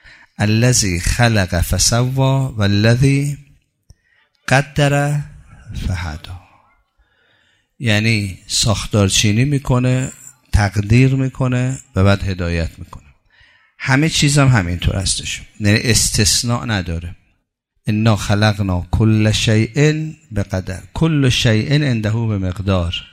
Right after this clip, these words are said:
همه چیز نزد خدا مقدار داره. همه چیز در نزد خدا عدد و ریاضیات داره.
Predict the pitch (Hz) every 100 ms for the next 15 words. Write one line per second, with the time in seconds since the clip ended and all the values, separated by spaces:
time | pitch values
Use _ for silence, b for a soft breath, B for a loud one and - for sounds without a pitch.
0 | _ - 123 120 151 147 - 113 98 -
1 | 104 98 98 101 - 104 123 120 92 95
2 | 95 87 82 85 80 - _ - _ _
3 | - 127 127 160 - 131 107 98 104 98
4 | 101 95 95 101 - 101 113 120 127 131
5 | - - 104 95 113 117 - 113 104 92
6 | 85 87 92 92 - - - 90 87